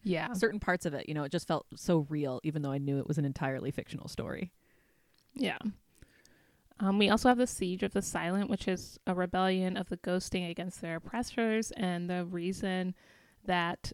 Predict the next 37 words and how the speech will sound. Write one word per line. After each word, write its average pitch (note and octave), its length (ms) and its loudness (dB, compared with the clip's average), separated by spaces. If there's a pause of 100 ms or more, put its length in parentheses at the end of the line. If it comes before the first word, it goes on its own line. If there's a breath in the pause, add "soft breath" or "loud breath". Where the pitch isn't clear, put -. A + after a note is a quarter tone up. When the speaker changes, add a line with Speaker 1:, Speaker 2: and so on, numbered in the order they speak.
Speaker 1:
uh, E3+ 380 0
the G3 120 0
hands G#3+ 500 2
and F#3 160 -2
tongues F#3 580 -2
of F3 540 -2 (120)
the E3+ 240 -2
ghosting F3+ 680 -2
have F#3+ 220 -6
been, F3 440 -2
like, F#3+ 180 -2 (280)
taken, B3 680 2 (440 loud breath)
um, F3+ 240 0
cut G3+ 300 -2
off. E3+ 400 0 (480 loud breath)
Uh, F#3 360 -2 (100)
this - 220 -2
was, G3+ 420 2 (320)
like, F3 220 -4
introduced G#3 400 2
very F3+ 280 -2
early F#3 340 -2
on C#4 140 2
in C4+ 120 2
the C#4 80 0
books, D4 300 0
and F3+ 120 0
that's F#3 180 0
when F3+ 80 -2
I F3 40 -2
was F3 120 -2
like, - 120 -4
"Whoa, F3+ 180 2
whoa, F3+ 180 4
whoa, F3+ 220 4
this F#3 200 0
is, F#3 300 0